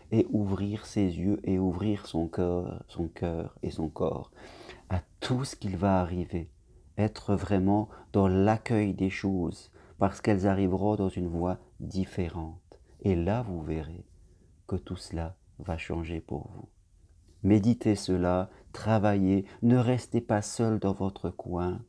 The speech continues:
Allez voir les autres, allez voir des thérapeutes, des coachs, des gens qui vont vous faire progresser, parce qu'on ne peut pas progresser tout seul. On va atteindre une limite. C'est comme si on décide de devenir un grand musicien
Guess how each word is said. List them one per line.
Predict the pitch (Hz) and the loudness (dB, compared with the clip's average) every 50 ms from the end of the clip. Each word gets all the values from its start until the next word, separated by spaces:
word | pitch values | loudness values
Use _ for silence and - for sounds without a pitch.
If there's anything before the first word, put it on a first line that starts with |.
| _ - - - - - - - - - | _ -20 -20 -20 -20 -20 -20 -20 -2 0
Allez | 113 113 107 113 113 | 2 4 4 4 2
voir | 101 101 110 101 101 | 2 2 0 0 2
les | 92 95 95 85 92 | 0 -2 -2 -2 -4
autres, | 95 90 92 92 - - - | -4 -4 -4 -6 -8 -4 -2
allez | 101 104 104 104 | -2 0 0 0
voir | 95 101 101 101 | 0 0 -2 0
des | 95 95 95 | 0 -2 -2
thérapeutes, | - - 95 95 92 87 - - 87 90 - | -2 -4 -4 -4 -4 -6 -2 -2 -2 -2 0
des | - 101 95 | 0 -2 0
coachs, | - - 101 98 98 | 0 -2 -2 -2 -2
des | - 113 | -4 -2
gens | 104 127 143 | 0 0 -2
qui | - - 110 | 0 -2 -2
vont | 87 95 | -2 0
vous | 90 - 98 | -2 -2 -4
faire | - - 113 110 107 - - - - - - | -2 -2 -2 -2 -2 -4 -14 -20 -20 -18 -18
progresser, | - - - 110 110 107 101 95 92 104 98 - - 101 98 - - - - - | -14 -8 -4 -2 -2 -2 -2 -2 -4 -4 -4 -4 -6 -8 -8 -8 -16 -20 -4 0
parce | - 139 120 - - | 0 0 0 -2 -6
qu'on | - 117 110 | -4 -2 0
ne | 107 104 101 | 0 0 0
peut | - - 107 | 0 0 -2
pas | - - 98 92 95 | 0 0 -4 -4 -4
progresser | - - 82 82 80 82 87 85 - - - | -4 -4 -4 -4 -4 -4 -8 -10 -8 -8 -8
tout | - - - | -8 -10 -16
seul. | - - - - - - - - _ _ _ _ _ _ _ _ _ _ _ _ _ - - _ - | -18 -16 -16 -14 -14 -14 -16 -18 _ _ _ _ _ _ _ _ _ _ _ _ _ -20 -20 _ -4
On | 180 165 - | -2 0 2
va | 85 92 90 87 | 2 2 2 0
atteindre | 87 - - 92 87 87 | -2 0 0 0 0 0
une | 85 87 87 85 | -2 -4 -4 -4
limite. | 85 87 82 87 87 95 101 - - - - - - - | -4 -6 -6 -4 -6 -6 -8 -8 -14 -20 -20 -20 -20 -18
C'est | - - 101 - | -2 -2 -2 2
comme | - 101 98 101 | 4 2 2 2
si | - - 101 98 | -2 -2 0 0
on | 92 90 | 0 0
décide | 92 92 87 - - 95 90 87 | 0 -2 -6 -2 -2 -2 -2 -2
de | - 85 | -2 -4
devenir | 85 - 90 85 85 87 92 95 95 95 95 95 - - _ - - - - - - - - _ _ _ | -4 -2 -4 -2 -2 0 0 0 0 0 -2 -4 -8 -14 _ -20 -20 -20 -20 -20 -20 -20 -20 _ _ _
un | - 85 | -2 -2
grand | 82 76 - 85 95 92 | -2 -2 0 0 0 0
musicien | 90 85 85 78 85 85 - - - 101 98 95 98 | 0 -2 -4 -4 -4 -6 -8 -6 -4 -4 -2 -2 -4